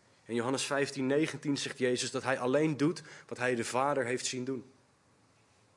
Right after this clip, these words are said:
Dat is mijn gebed voor tweeduizend achttien. Dat ik mag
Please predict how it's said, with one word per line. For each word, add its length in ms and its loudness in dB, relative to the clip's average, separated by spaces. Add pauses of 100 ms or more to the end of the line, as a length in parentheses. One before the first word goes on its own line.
(340)
Dat 280 0
is 100 -8
mijn 220 -4
gebed 320 -4
voor 100 -10
tweeduizend 440 -2
achttien. 300 -10 (480)
Dat 140 -10
ik 80 -8
mag 200 -2